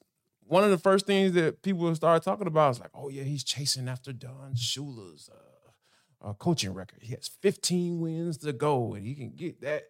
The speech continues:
within the next couple of years." I don't care about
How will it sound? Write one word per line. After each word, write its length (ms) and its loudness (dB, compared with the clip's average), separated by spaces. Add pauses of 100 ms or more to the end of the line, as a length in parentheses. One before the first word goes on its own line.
within 420 -8
the 80 -2
next 320 -4
couple 240 -8
of 60 -10
years." 280 -2 (640)
I 260 0 (100)
don't 340 6 (160)
care 440 2 (200)
about 440 4